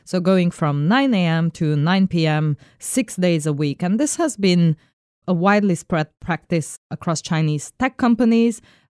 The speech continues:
companies encouraging people to work on a nine nine six schedule, which means nine to nine, six days a week. That's working more than seventy hours a week every week.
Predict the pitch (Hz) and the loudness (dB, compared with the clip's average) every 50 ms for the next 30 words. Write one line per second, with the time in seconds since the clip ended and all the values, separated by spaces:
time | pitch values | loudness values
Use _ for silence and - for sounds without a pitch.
0 | _ - - 233 220 214 220 196 190 190 165 165 165 156 - 214 202 190 170 165 | _ -4 -2 0 0 2 2 2 2 2 0 0 -2 -2 0 2 2 2 2 0
1 | 170 170 - - 240 220 - 190 180 - - 175 160 165 160 156 - 160 156 147 | -2 -2 0 0 -2 0 0 -2 -2 -2 -2 -2 0 0 -2 -2 -2 -2 -2 -2
2 | 147 151 156 170 185 180 170 156 151 151 - - - - - - - 240 240 214 | 0 0 0 0 0 0 0 0 -2 -4 -4 -6 -10 -10 -10 -8 -4 -2 -2 0
3 | 208 214 208 208 196 185 185 180 - - - - - - _ _ - 302 330 311 | 0 0 2 0 0 0 -2 -4 -4 -6 -16 -18 -20 -20 _ _ -6 -4 -2 0
4 | 302 277 220 - - - _ _ _ _ _ _ _ _ _ - 202 226 247 262 | 0 -2 -2 -4 -8 -14 _ _ _ _ _ _ _ _ _ -4 0 0 2 2
5 | 247 - 226 202 202 196 190 190 - 190 - - 196 185 170 180 202 262 277 - | 0 0 0 0 2 2 0 0 -4 -6 -4 -2 -2 0 0 0 -2 -4 -4 -4
6 | - 349 339 - - - _ _ - 233 277 285 277 - 254 233 226 240 302 330 | -6 -6 -6 -6 -12 -20 _ _ -2 0 2 2 2 2 4 4 6 4 4 2
7 | 254 240 226 - - 208 208 202 185 190 170 170 170 170 165 156 - - - - | 2 0 -2 -2 -2 -4 -4 -2 -2 -2 -2 0 0 -2 -2 -4 -6 -10 -10 -4
8 | - 170 156 165 160 156 - - 147 - _ - - 185 165 165 165 156 151 147 | -2 -2 0 0 -2 -4 -6 -12 -18 -18 _ -6 -4 -2 -2 0 0 -2 -2 -2
9 | 151 - - - - - | -4 -8 -10 -14 -20 -20